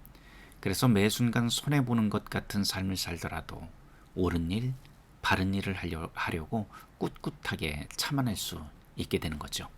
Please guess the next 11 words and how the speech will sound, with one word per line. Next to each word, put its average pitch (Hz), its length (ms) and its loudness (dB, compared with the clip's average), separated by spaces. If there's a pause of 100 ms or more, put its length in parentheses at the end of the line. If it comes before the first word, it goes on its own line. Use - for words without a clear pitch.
(800)
요한계시록 131 480 6
십오 151 300 2
장에 143 220 4
나오는 127 260 6
사도 143 380 2
요한의 101 320 4
목소리를 90 440 -2
들어보세요. 78 600 -4 (640)
그의 92 160 0
굳건한 92 600 -2
고백처럼 101 680 -6